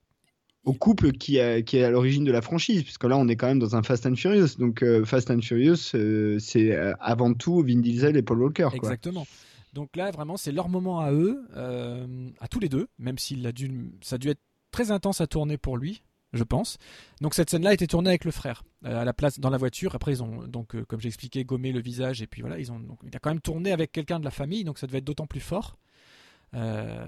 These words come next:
Speaker 2: en tout cas, c'est une très, c'est une très belle séquence, voilà,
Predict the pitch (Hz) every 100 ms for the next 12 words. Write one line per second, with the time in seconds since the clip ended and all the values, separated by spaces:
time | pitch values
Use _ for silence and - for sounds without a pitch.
0 | 151 - - - - - - - 113 -
1 | 135 147 123 - 110 127 117 131 120 -
2 | 113 - - - 104